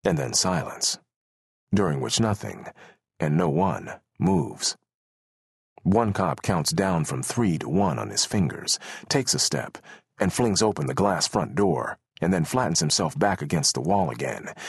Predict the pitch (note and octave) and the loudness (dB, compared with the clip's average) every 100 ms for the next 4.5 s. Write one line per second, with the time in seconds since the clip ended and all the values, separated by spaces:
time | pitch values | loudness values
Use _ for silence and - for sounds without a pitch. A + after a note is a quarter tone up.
0 | - F2 - - G#2+ F2+ D#2 C2+ G2+ F2+ | -2 0 2 2 2 2 2 2 2 2
1 | G#1+ - B2 G#2+ - B1 A1 E2 C2+ C#2 | 0 0 0 -2 -2 -4 0 0 0 0
2 | G#2+ D#2+ - - - - _ - G#2 G2 | 0 -2 -6 -8 -12 -18 _ -2 0 0
3 | B1 B1 A2 G#2+ - C2 B1 D2+ D2 - | -2 -2 -2 -2 -4 -6 -4 -2 0 -2
4 | - F2 F#2 - - | 0 2 2 0 -10